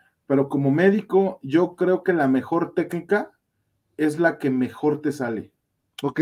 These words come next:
Speaker 2: la que mejor domina el, el, el
Speaker 1: Claro,
Speaker 2: médico. Ajá.
Speaker 1: pero siempre, siempre, siempre, y bien lo decía un doc que era, eh, el doctor de ahí en cirugía, en la uam, eh, nos regañaba porque no, no, no tomabas todas las precauciones, a veces por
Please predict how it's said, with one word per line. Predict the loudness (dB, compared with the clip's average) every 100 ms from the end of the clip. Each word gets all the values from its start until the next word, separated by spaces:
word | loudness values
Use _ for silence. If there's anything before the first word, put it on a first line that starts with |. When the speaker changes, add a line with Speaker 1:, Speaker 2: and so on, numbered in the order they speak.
| 2
Speaker 2:
la | 2
que | 2
mejor | 2 4 4
domina | 4 2 0 0
el, | -2 -4 -6
el, | -4 -2
el | 0
Speaker 1:
Claro, | 2 2 2
Speaker 2:
médico. | -2 -6 -12 -20 -20
Ajá. | -20 -6 2
Speaker 1:
pero | 4 4
siempre, | 4 2 2 2 4 4 4 -2 _ _
siempre, | -12 -8 -8 -6 -6
siempre, | -4 -6 -6 -4 -2
y | 0
bien | -2 -2
lo | -2
decía | -4 -6 -8 -8 -10
un | -8 -6 -4
doc | -6 -8 _ _ _ _ _
que | -10 -4 -2
era, | -2 -6 -6 -8 -10 -12
eh, | -10 -8 -8 -8 -8 -8
el | -8 -8 -8
doctor | -8 -8 -6
de | -6
ahí | -6
en | -8 -10 -14 -20 _
cirugía, | -14 -14 -10 -8 -8 -10 -16 -20 _ _ _ _ -20
en | -12 -8
la |
uam, | -6 -6 -8 -12 _ _ _ -10
eh, |
nos | -8 -4
regañaba | -2 -2 -2 -2 -4 -6
porque | -12 -8
no, | -6 -6 -6
no, | -4 -4 -2 -4 -4 -6 -8 -12 -8
no | 0 0 4
tomabas | 4 4 2 0 2
todas | 4 4
las | 2
precauciones, | -8 -6 -6 -6 -6 -4
a | -2
veces | -2 -4
por | -4 -4 -4